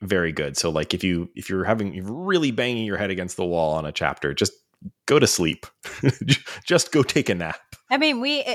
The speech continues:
Speaker 2: and again, the chapters are independent, so independent we accidentally played a chapter ahead.
Speaker 1: Yeah,
Speaker 2: Uh,
Speaker 1: that's an odd
Speaker 2: uh,
Speaker 1: thing I was
Speaker 2: an
Speaker 1: surprised the
Speaker 2: act
Speaker 1: game let us
Speaker 2: ahead.
Speaker 1: do.
Speaker 2: Yeah.
Speaker 1: Yeah, the, the game is separated into four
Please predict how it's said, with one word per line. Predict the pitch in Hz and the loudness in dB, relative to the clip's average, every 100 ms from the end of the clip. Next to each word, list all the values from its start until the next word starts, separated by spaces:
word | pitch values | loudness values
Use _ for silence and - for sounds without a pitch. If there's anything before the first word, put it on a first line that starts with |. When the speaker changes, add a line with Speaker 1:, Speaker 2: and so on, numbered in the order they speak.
| - | -2
Speaker 2:
and | 214 226 | 0 0
again, | 226 202 180 | 2 0 0
the | |
chapters | 180 202 196 220 | -2 0 0 -4
are | 202 | -4
independent, | 190 175 208 190 170 | -4 -2 0 0 -4
so | - 226 | -2 0
independent | 277 269 247 233 | 0 -2 -2 -2
we | 214 - | -4 2
accidentally | 208 214 247 240 220 | 2 2 -2 -2 -2
played | 208 226 202 190 180 - _ _ _ _ _ _ - | -2 2 2 2 -2 -14 _ _ _ _ _ _ -2
a | 190 | 0
chapter | 220 202 - 185 | 4 4 4 0
ahead. | 170 180 165 143 160 _ _ - - 180 | 2 2 0 -2 -10 _ _ -18 -8 2
Speaker 1:
Yeah, | 247 202 | 4 4
Speaker 2:
Uh, | |
Speaker 1:
that's | 156 208 | 2 -2
an | 320 - | -4 -4
odd | 135 160 | -2 0
Speaker 2:
uh, | |
Speaker 1:
thing | 151 - | 0 0
I | 135 | 0
was | 139 | -2
Speaker 2:
an | 135 | -4
Speaker 1:
surprised | 117 110 240 | -4 2 4
the | |
Speaker 2:
act | 247 | 4
Speaker 1:
game | 110 110 | 0 -4
let | 104 | -4
us | 101 - | -2 -4
Speaker 2:
ahead. | 82 | -4
Speaker 1:
do. | 110 127 107 78 | -2 0 0 -4
Speaker 2:
Yeah. | 71 127 123 | -6 -4 -2
Speaker 1:
Yeah, | 117 | 0
the, | 135 | 0
the | 143 135 | -2 -4
game | 127 156 | -2 0
is | 165 131 | 0 0
separated | 147 135 127 123 113 | -2 0 2 2 0
into | 107 104 101 | -2 -4 -6
four | - 113 104 | -2 4 4